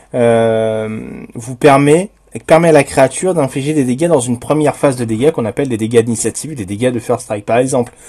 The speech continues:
si une deux un first strike attaque et est bloquée par une deux deux classique, elle va d'abord infliger ses dégâts, donc va tuer la deux deux, puis derrière, il n'y aura plus rien pour lui infliger de dégâts, la deux deux sera morte, donc la deux deux ne pourra pas la tuer.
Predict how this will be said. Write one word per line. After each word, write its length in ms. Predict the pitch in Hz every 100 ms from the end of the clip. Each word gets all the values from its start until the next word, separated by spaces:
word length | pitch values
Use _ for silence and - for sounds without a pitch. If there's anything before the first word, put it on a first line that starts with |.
| - - -
si 200 | - 127
une 160 | 120
deux 120 | 127 180
un 160 | 180
first 260 | - 170 -
strike 360 | - 147 - -
attaque 460 | 139 - 143 135 -
et 140 | 120
est 40 | 117
bloquée 360 | 123 131 151
par 240 | 147 120 110
une 180 | 107 107
deux 180 | 131
deux 180 | 127 131
classique, 680 | 123 113 117 - 151 220 - - - - -
elle 140 | 113
va 140 | 110
d'abord 440 | 95 147 196 208 175
infliger 320 | 156 143 127
ses 140 | 113
dégâts, 340 | 110 104 110 160 - _ _ _ _ _ _ _ _ _ _ _ _ -
donc 200 | 127 101
va 120 | 98
tuer 200 | - 127
la 100 | 107
deux 140 | 101
deux, 200 | 101 165 - _
puis 340 | - 180 240 - _ _ _ _ _ _ _
derrière, 320 | 143 151 139
il 60 | 123
n'y 80 |
aura 140 | 139 139
plus 140 | -
rien 140 | 139 131
pour 120 | 127
lui 80 | 120
infliger 220 | 117 107
de 40 |
dégâts, 200 | 104 143
la 60 | 165
deux 100 | 123
deux 100 | 113
sera 200 | - 104
morte, 260 | 131 165
donc 280 | 131 147 - _
la 120 | 117
deux 100 | 107
deux 180 | 110 143
ne 100 | 123
pourra 260 | - 117 110
pas 100 | 135
la 100 | 123
tuer. 220 | -